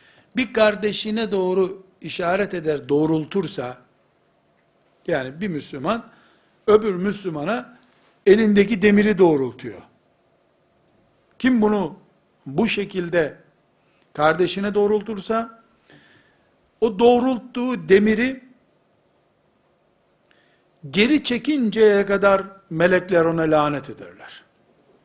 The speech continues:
Hadisin devamında da buyuruyor ki, velev ki o demiri doğrulttuğu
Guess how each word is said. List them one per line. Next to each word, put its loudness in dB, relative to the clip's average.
Hadisin -6
devamında 0
da 0
buyuruyor -4
ki, -10
velev 2
ki -6
o 4
demiri -2
doğrulttuğu 2